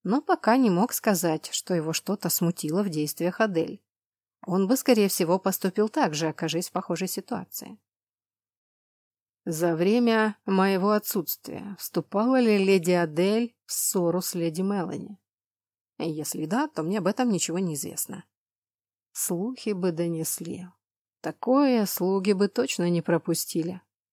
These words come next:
отметил мужчина. «Слухи иногда ведут не по тому следу. Так они меня и привели к леди Адель».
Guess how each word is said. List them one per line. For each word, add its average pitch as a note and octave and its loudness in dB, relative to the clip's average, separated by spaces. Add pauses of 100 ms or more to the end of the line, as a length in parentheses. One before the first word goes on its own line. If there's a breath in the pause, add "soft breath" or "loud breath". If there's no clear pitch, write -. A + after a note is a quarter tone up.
(240)
отметил E3 -6
мужчина. F#3+ -8 (540)
«Слухи C#4+ -4
иногда A3+ 2
ведут G3+ -2
не A3+ 0
по - -6
тому F3+ 0
следу. D#3+ 0 (580)
Так - -4
они G#3 2
меня G3+ 2
и - 2
привели G3 2
к - -8
леди D#3 0
Адель». D#3+ -2